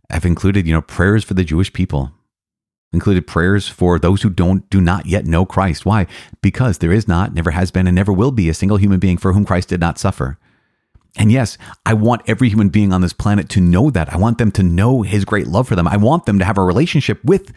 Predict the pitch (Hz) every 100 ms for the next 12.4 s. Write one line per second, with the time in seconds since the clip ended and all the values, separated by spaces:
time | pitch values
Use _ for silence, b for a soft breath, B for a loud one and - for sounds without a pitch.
0 | B B B 127 95 120 120 87 B -
1 | 160 120 - 120 117 131 123 143 73 -
2 | 113 180 156 104 104 - 143 139 107 87
3 | 104 92 - - 92 85 90 - B B
4 | B B 90 185 151 110 80 107 110 92
5 | 113 104 82 117 139 110 98 85 B B
6 | 95 - 120 143 73 76 - B B B
7 | - 104 - 185 190 - 95 - 92 101
8 | 98 - _ _ - 131 147 110 - -
9 | 117 117 - 82 78 - _ _ _ _
10 | _ _ _ _ _ _ _ _ - 110
11 | 131 104 - 113 - - - 92 - 101
12 | 92 123 123 -